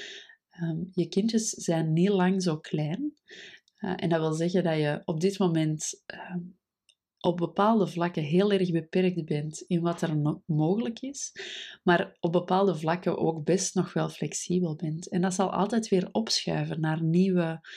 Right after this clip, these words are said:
in nieuwe fases van het leven van je kindje. Ehm, dus als je op dit moment kan aanvaarden dat je in deze fase zit, dat je je er niet hoeft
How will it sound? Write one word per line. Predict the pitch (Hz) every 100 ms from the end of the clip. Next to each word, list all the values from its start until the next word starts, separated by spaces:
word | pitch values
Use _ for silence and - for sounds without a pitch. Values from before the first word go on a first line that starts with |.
| - -
in | 190 175
nieuwe | 208 214 185
fases | - 170 185 175 160 -
van | 165 160
het | 156
leven | 151 190 214
van | 208 196
je | 196
kindje. | 190 196 202 - 262 - - - - - -
Ehm, | - 170 170 170
dus | 185 180 165
als | 175 175
je | 185
op | 165
dit | 214 226
moment | 202 180 175 175 - _ _
kan | 175 175
aanvaarden | 165 160 156 170 208 180 156
dat | 165 160
je | 180
in | 160 151
deze | 160 214 247
fase | 226 156 151 160
zit, | 151 151 - - -
dat | - 170
je | 170
je | 170
er | 170 170
niet | 170 190 175
hoeft | 185 185 - -